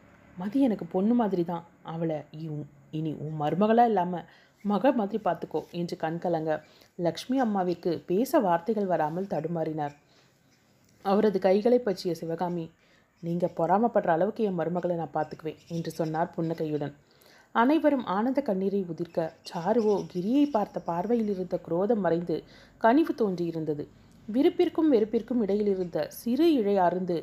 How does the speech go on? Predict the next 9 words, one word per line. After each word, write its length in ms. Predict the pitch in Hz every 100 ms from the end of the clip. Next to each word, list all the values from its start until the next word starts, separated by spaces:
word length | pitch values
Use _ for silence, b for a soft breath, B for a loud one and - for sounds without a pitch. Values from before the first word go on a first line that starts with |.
| 156
கிரியின் 420 | 180 202 247 294
மீதிருந்த 420 | 240 208 196 190
அவளின் 360 | 180 175 175 160
வெறுப்பு 340 | 170 196 202
முழுவதும் 520 | 208 175 170 165 165 143 B B B -
அவள் 220 | 262 277
மனத்தில் 460 | 233 233 233 233 190
காதலாக 640 | 196 202 240 247 180 226
கனிந்திருந்தது. 720 | 185 180 180 175 165 147 147